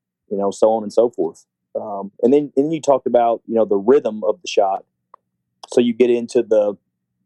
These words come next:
you know, where you catch the ball, kinda what I call the, the pickup pocket or the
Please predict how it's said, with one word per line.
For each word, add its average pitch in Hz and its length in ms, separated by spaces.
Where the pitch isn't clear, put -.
you 110 100
know, 101 400
where 113 200
you 107 120
catch - 300
the 120 60
ball, 117 360
kinda 110 220
what 107 140
I 107 80
call 110 240
the, 95 160
the 104 60
pickup 117 400
pocket 110 400
or 101 140
the 95 240